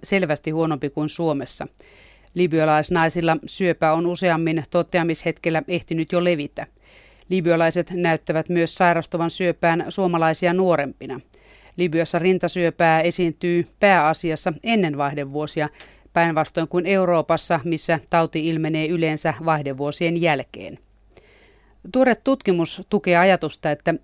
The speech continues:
rintasyöpä ei ole yhtenäinen biologinen tauti, vaan se tulisi jakaa ehkä vaihdevuosia edeltävään ja vaihdevuosien jälkeiseen tautimuotoon. Fathi Abdalla selvitti väitöstutkimuksessaan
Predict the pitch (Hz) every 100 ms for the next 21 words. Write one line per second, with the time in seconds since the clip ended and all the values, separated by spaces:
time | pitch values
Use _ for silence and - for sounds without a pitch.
0 | 185 190 180 156 160 151 160 151 208 202
1 | 165 151 180 170 - 147 143 147 147 165
2 | 156 143 139 135 135 - 160 151 156 151
3 | - - 156 147 147 170 160 185 175 170
4 | 170 156 - 160 160 - - - - _
5 | - 175 - 175 156 135 185 170 151 165
6 | 170 160 170 165 190 175 165 151 151 156
7 | 147 147 156 151 147 139 147 - 156 160
8 | 170 151 - 139 147 143 156 151 143 127
9 | 131 127 - 131 - - _ _ _ _
10 | _ _ _ _ _ _ _ - - 233
11 | - 180 175 175 170 165 156 156 - 190
12 | 170 156 - 175 180 - - 165 - 160
13 | 151 - 156 - 160